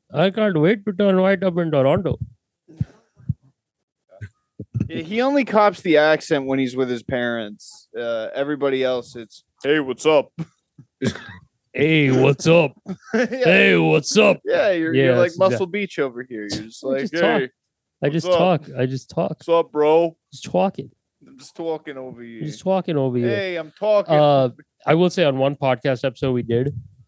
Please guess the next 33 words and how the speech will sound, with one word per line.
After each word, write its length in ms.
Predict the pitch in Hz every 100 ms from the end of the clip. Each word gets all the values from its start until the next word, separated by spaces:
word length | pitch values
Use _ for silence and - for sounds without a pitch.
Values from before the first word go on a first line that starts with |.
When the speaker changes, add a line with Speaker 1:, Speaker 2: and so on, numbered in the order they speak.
| - _ -
Speaker 1:
I 100 | 139
Speaker 2:
Hmm? 160 | 175
Speaker 1:
did 360 | 117 143 147 -
talk 500 | - 139 135 131 - _ -
in 120 | 131
an 120 | 123
Indian 300 | 117 120 120
accent 380 | 117 113 - 120
the 100 | 117
entire 520 | 110 107 - 117 110 110
time. 320 | 110 113 139
Speaker 2:
There's 200 | 180 185
been 160 | 254 247
a 40 |
few 480 | - 202 202 196 - _ -
instances 760 | 185 180 185 165 - 160 139
where, 380 | 135 143 139 110
'cause 200 | - 156
Jay 240 | - 190 185
and 80 |
I 100 | 180
like 200 | 165 165 160
to 80 |
have 200 | 151 139
fun 240 | - 160 151
with 120 | 135
people. 380 | 143 131 127 123
There 120 | 135
was 140 | 135
one 200 | 151 175
time 220 | 175 170 160
we 100 | 139
met 280 | 135 143